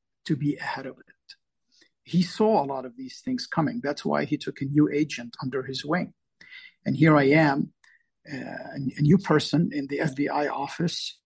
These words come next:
in New York, um, hanging out and having dinner or, you know, having meetings and, you know, uh, briefing,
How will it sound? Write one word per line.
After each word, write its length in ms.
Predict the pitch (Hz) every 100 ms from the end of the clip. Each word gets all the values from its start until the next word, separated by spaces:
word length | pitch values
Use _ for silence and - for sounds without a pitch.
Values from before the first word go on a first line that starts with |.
| _
in 160 | 180 151
New 80 | 135
York, 600 | 127 127 120 127 165 - _ _ _ _ _ _ -
um, 440 | 147 143 139 143 -
hanging 560 | - 160 165 170 160 147
out 400 | 147 147 151 147
and 100 | 143
having 360 | 147 147 147 143
dinner 480 | 151 147 143 160 160
or, 500 | - 147 131 131 127 _ _
you 100 | 147
know, 300 | 131 131 127 -
having 360 | - 156 151 143
meetings 560 | 139 147 156 - - -
and, 360 | - - - - _ - _ _ _
you 120 | 139
know, 320 | 135 135 50 -
uh, 120 | 50
briefing, 800 | 143 147 160 165 175 151 143 143